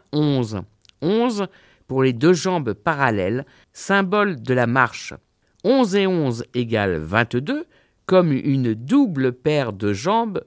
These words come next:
de gendarme. Oui, c'est un peu tordu, il faut le reconnaître. Autre version, même époque, à la fin du dix-neuvième siècle,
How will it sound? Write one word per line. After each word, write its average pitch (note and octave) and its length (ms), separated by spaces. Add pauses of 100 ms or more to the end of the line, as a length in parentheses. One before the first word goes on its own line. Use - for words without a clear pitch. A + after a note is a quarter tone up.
(300)
de C#3+ 140
gendarme. E3 640 (520)
Oui, B2 160
c'est G#2 120
un F2 100
peu B2+ 140
tordu, G2+ 400
il D2 80
faut - 140
le D2 60
reconnaître. D2+ 580 (560)
Autre G#3+ 360
version, G#3 600 (100)
même A#2 240
époque, G#3+ 500 (280)
à C3+ 100
la C#3+ 120
fin G#3+ 260
du C3 420
dix-neuvième A2+ 540
siècle, F#3 480